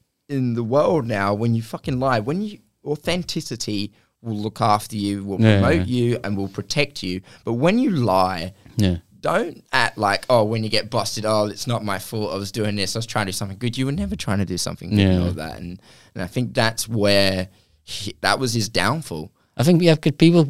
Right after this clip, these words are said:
Speaker 2: people can spot bullshit. Like, you can,
Speaker 1: Yeah.
Speaker 2: I, well, you
Speaker 1: Yeah,
Speaker 2: can see, you can,
Speaker 1: Jesus Christ. <laughs>
Speaker 2: you can, you can see, you can see people on, like, social media, like, fitness people, and, like, when they're talking on the reels and stuff, it just doesn't seem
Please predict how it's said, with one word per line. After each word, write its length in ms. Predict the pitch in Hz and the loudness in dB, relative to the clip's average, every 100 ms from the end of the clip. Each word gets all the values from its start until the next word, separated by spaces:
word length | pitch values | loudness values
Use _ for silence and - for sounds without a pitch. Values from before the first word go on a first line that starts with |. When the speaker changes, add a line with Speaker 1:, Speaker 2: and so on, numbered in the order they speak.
| - | 2
Speaker 2:
people 260 | 151 175 180 | 2 4 4
can 120 | 151 | 4
spot 360 | - 87 92 | 4 2 2
bullshit. 340 | - 123 - 156 | 2 2 4 4
Like, 160 | 151 147 | 4 2
you 60 | |
can, 160 | 156 175 | 2 0
Speaker 1:
Yeah. 200 | 196 185 139 - 123 | 0 -8 -12 -16 -2
Speaker 2:
I, 180 | 139 120 - _ _ _ _ | 0 0 -4 _ _ _ _
well, 160 | 147 135 - | -10 -10 -12
you 180 | - 123 | -6 0
Speaker 1:
Yeah, 60 | 123 | 2
Speaker 2:
can 80 | |
see, 180 | 139 - | 4 6
you 140 | 151 165 | 4 4
can, 100 | 185 | 2
Speaker 1:
Jesus 260 | - - - | 0 0 4
Christ. 100 | 165 | 6
<laughs> 0 | |
Speaker 2:
you 40 | |
can, 180 | 156 170 | 8 6
you 100 | 151 | 6
can 160 | 147 151 | 6 6
see, 280 | - 139 - | 4 0 -2
you 80 | 143 | -2
can 120 | 165 | 2
see 300 | 143 - 120 | 4 6 6
people 340 | 123 147 165 165 | 6 2 4 6
on, 80 | 156 | 6
like, 180 | 131 - | 6 4
social 340 | 127 123 127 | 2 4 6
media, 240 | 131 127 | 6 6
like, 120 | 120 117 | 2 0
fitness 340 | - 107 123 | -4 -4 -4
people, 200 | - 127 | -2 0
and, 300 | 131 131 131 | 4 4 4
like, 80 | 123 - - - - | 0 -8 -20 -10 2
when 120 | 147 | 4
they're 80 | 147 | 4
talking 480 | - 117 113 - | 6 6 6 4
on 80 | 143 | 4
the 80 | 143 | 4
reels 340 | 104 101 104 - | 6 4 4 2
and 80 | 135 | -2
stuff, 120 | 135 | -2
it 140 | 117 | -4
just 260 | - 123 - | -6 -8 2
doesn't 360 | 139 131 147 | 2 6 4
seem 680 | 131 - 110 110 113 113 101 | 6 4 4 6 6 6 4